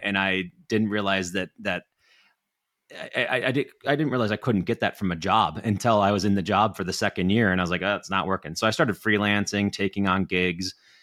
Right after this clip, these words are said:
and I lived at the same means from when I was in credit card debt than I did until my agency was an Inc five thousand agency.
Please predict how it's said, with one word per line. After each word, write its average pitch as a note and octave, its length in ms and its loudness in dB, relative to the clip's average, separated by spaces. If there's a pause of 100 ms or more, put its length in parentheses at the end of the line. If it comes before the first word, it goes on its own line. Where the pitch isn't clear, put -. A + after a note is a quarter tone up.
(140)
and F#2+ 520 0 (520)
I G#2 120 0
lived G#2+ 300 0
at G2+ 100 -2
the - 60 -6
same G#2 360 2
means G2+ 380 2
from G2 180 -2
when F#2+ 80 0
I F2+ 80 0
was F2 100 -2
in F2 120 -2
credit G2 300 -4
card G#2+ 280 0
debt A#2 220 2 (340)
than G2+ 140 -2
I F#2 100 -2
did G2+ 360 -2 (240)
until G#2+ 480 2
my G#2 200 0
agency G2+ 520 -2
was F#2 120 -2
an F#2+ 80 -2
Inc F#2+ 180 -2
five F#2+ 280 -4
thousand G2 520 -2
agency. B2 560 -2